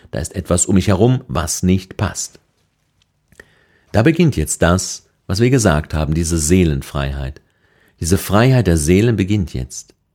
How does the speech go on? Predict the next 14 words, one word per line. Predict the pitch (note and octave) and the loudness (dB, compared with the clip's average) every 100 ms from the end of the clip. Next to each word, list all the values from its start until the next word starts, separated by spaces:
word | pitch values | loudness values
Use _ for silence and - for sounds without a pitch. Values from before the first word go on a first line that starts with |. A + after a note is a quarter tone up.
| _ _ _ _ | _ _ _ _
Wenn | D2 | -2
der | E2+ | 2
Mensch | F#2 F#2+ - - | 4 2 -2 -2
ahnt | A2 F#2 D2+ - | 2 2 0 -2
und | D#2+ | -2
er | |
beginnt, | D2+ D#2+ G2 F#2+ | -2 0 0 2
über | F2+ | 0
das | E2+ | -2
System | E2 - G2 | -4 -2 0
hinauszugehen | F2+ F2+ G2 A#2 - G2+ C#2+ C2 C2 | 2 2 0 0 -2 -2 -2 -4 -6
und | C#2 | -6
zu | - | -6
sagen, | D2+ E2+ F2 F2 E2 | 0 2 2 2 -2